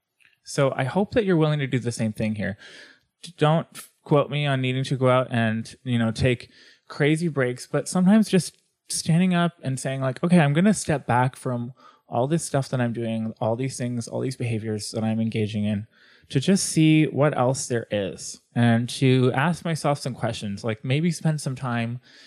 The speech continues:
getting to know you. I took myself out on dates. I went and ate dinner by myself. You know, I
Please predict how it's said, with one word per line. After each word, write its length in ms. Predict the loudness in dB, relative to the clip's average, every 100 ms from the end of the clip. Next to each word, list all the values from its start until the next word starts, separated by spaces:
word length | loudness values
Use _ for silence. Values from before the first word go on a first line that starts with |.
| -20 -6
getting 280 | 0 2 2
to 120 | 4
know 300 | 6 6 6
you. 440 | 6 6 6 4 0
I 100 | -2
took 220 | 0 0 2
myself 400 | 2 2 2 4
out 220 | 2 2
on 200 | -2 0
dates. 360 | 0 -2 -4 -4
I 60 |
went 180 | -2 -4
and 120 | -6 -2
ate 180 | 0 2
dinner 240 | 0 0
by 160 | 2 2
myself. 720 | 2 0 0 2 2 0 -8 -20 _ _
You 140 | -2 2
know, 260 | 2 2 0
I 440 | 0 0 0